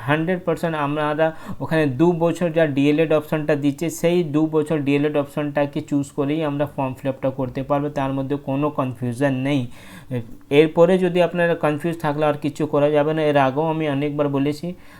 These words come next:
আমাদের মূল একটাই সমস্যা ডকুমেন্ট ভেরিফিকেশন। অনেক ক্যান্ডিডেট ওখানে ডাইরেক্ট প্রাইমারি বোর্ডে গিয়ে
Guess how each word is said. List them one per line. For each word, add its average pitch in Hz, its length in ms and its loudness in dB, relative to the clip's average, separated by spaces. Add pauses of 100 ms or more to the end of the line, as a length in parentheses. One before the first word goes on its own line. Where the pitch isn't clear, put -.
(140)
আমাদের 151 320 2
মূল 165 140 2 (100)
একটাই 165 300 -2
সমস্যা 165 300 -2 (120)
ডকুমেন্ট 147 420 -2
ভেরিফিকেশন। 147 680 -2 (720)
অনেক 175 200 4 (120)
ক্যান্ডিডেট 156 540 2
ওখানে 160 220 0 (120)
ডাইরেক্ট 143 360 4
প্রাইমারি 151 360 2
বোর্ডে 151 300 4
গিয়ে 151 120 0